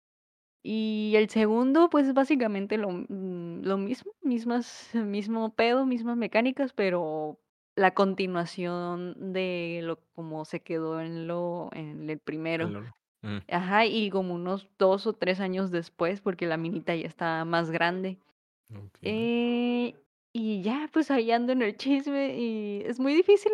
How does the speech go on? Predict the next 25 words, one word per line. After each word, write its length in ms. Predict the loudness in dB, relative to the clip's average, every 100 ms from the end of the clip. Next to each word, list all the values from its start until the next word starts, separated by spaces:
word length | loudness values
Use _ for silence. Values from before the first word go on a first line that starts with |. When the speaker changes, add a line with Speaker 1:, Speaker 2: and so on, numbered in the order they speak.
| 6
Speaker 1:
hablar 360 | 6 8 8
de 120 | 6 6
juegos 340 | 6 6 4
así 280 | 2 0 -2
porque, 840 | 0 0 0 0 0 -2 -4 -6 -8
pues, 200 | -6 -2
¿de 160 | -4
qué 100 | -4
puedes 260 | 0 2 2
hablar 220 | 0 0
sin 220 | -2 -2
spoilear 460 | -2 -2 -2 0 0
a 80 | 0
la 140 | -4
gente? 240 | -8 -10 -8
Speaker 2:
Simón. 160 | -10 -10
Speaker 1:
¿Sabes 280 | -8 -8 -8
cómo? 280 | -6 -6 -8
Speaker 2:
Pero, 600 | -6 -4 -2 -2 -4 -8 -14 _ _
¿cómo 300 | -2 4 4
es 60 | 6
la 200 | 6 6
jugabilidad? 600 | 4 2 4 4 4 0 _ _ _ _ _ _ _ _ _ _
Es 500 | -14 -14 -14 -16 -12
Speaker 1:
Eh, 120 | -10